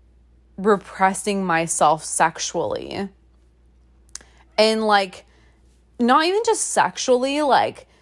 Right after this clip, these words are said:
like, getting off and, like, stuff like that, but, like, I had been erotically, like, suppressed. Like, I remember in college not wanting to look hot at all. Um, I remember one of my friends that was once my,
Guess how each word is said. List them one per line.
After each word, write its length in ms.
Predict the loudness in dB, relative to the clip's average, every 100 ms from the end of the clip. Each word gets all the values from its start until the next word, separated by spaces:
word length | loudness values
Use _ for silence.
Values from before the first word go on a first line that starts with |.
| _ _ -2
like, 280 | 0 0 2
getting 280 | 2 2
off 400 | 0 2 2 2
and, 100 | -2
like, 160 | -2 -2
stuff 360 | 0 0 0 -2
like 260 | -2 -2
that, 300 | 2 2 2
but, 120 | 0
like, 300 | 0 0 0 _
I 220 | 2 2
had 280 | 0 -4 -4
been 180 | -6 -4
erotically, 1040 | -2 -2 -2 2 4 4 2 -4 -12 -12 -10
like, 220 | -10 -10
suppressed. 1080 | -6 -4 -6 -4 -2 -2 -4 -8 -10 -12 -14 _ _ _ _ _ _
Like, 360 | 0 0 -2 _
I 240 | 2 2
remember 600 | 0 -2 -2 -2 -2 -4
in 120 | -4 -6
college 580 | -2 2 4 2 -2 -10
not 580 | -12 -8 -2 2 2 2
wanting 280 | 0 -2 -4
to 120 | -2
look 140 | -4 -4
hot 340 | -4 2 4
at 140 | 4 4
all. 500 | 2 2 0 -4 -8 _ _ _ _ _ _ _ _
Um, 600 | 0 2 2 0 -4 -10 0
I 80 | 2
remember 340 | 4 2 2
one 200 | 2 2
of 100 | 2
my 200 | 4 2
friends 500 | 2 0 2 2 -2
that 100 | -2
was 340 | 0 2 0 -6
once 300 | -6 -6 -2
my, 180 | -4